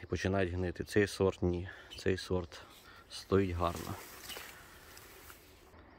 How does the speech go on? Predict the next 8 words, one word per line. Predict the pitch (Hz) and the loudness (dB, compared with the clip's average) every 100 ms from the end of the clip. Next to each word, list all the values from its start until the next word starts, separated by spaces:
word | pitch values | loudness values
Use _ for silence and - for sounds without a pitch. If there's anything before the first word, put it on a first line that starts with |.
| - - - - - - - - - - - | -20 -20 -20 -20 -20 -20 -20 -20 -20 -10 2
Деревце | 98 104 113 - 127 | 10 12 10 10 8
це | - 107 | 10 8
привите | 110 104 107 - 98 90 - - - - - - - - - | 8 8 8 8 8 6 -8 -12 -14 -20 -20 -18 -18 -8 6
на | 101 | 6
мігалепку, | 101 104 98 104 120 - 117 98 - - | 8 4 4 6 4 6 4 4 0 4
на | 98 98 95 85 - - - - - - - - - - | 8 8 6 0 -10 -14 -16 -20 -20 -20 -20 -20 -20 -2
сильно | - 101 101 | 6 6 8
рослий, | 101 95 - 95 | 6 4 4 4